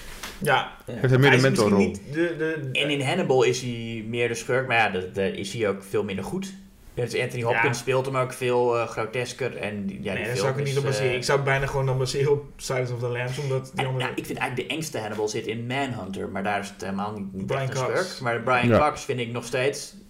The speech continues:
Speaker 2: eh, omdat hij het ook net een tikje realistischer speelt dan Hopkins.
Speaker 1: Ja, nou ja.
Speaker 2: Ehm, en, en, ja, en, en wa-, en wat normaler ook. Hij, hij ligt gewoon lekker op zijn bedje in die cel en gewoon rustig met die man te praten.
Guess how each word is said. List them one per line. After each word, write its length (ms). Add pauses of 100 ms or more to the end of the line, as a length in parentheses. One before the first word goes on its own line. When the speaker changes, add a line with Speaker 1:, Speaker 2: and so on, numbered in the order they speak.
Speaker 2:
eh, 220
omdat 220
hij 80
het 100
ook 180
net 320
een 180
tikje 320
realistischer 540
speelt 400
dan 140
Hopkins. 560 (260)
Speaker 1:
Ja, 360 (160)
nou 200
ja. 240 (160)
Speaker 2:
Ehm, 840 (540)
en, 180
en, 320
ja, 220
en, 100
en 120
wa-, 140
en 140
wat 160
normaler 760
ook. 220 (120)
Hij, 220
hij 180
ligt 280
gewoon 280
lekker 300
op 160
zijn 180
bedje 360
in 140
die 120
cel 520
en 260
gewoon 180
rustig 360
met 140
die 100
man 200
te 80
praten. 540